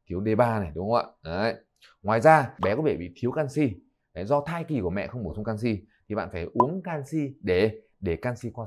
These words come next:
sữa nhiều để giúp con bạn có nhiều canxi hơn. Đấy, thế là cái tình trạng mà, dạ, biếng ăn thường gặp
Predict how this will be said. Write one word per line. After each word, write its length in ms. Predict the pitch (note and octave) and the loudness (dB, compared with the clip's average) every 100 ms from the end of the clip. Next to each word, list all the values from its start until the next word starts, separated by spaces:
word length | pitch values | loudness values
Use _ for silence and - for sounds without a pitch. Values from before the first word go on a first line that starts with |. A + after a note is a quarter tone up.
| - | -10
sữa 140 | A2 | -8
nhiều 320 | D#3 B2 G#2+ F#2+ | -6 0 0 0
để 120 | - | -4
giúp 180 | E2+ C3 | -8 -8
con 140 | B2 | -6
bạn 100 | G#2 - | -8 -8
có 60 | F#2 | -8
nhiều 160 | A2 | -6
canxi 340 | F#2 G2 F#2+ F#2+ | -6 -6 -4 0
hơn. 180 | G#2+ F2+ _ | 2 0 _
Đấy, 200 | D2+ E2+ - _ - | -10 -10 -10 _ -6
thế 80 | G2+ | -2
là 100 | A2 | -2
cái 120 | F#2+ | -4
tình 260 | G#2 A#2 F2+ | 0 0 0
trạng 280 | G2+ - | -4 -6
mà, 80 | E2+ | -10
dạ, 160 | E2+ F2 | -10 -10
biếng 220 | A2 G#2 C#3 | -6 -6 -6
ăn 180 | C#3 B2+ | -10 -6
thường 180 | C#3+ A2 | -6 -2
gặp 140 | G#2 | -2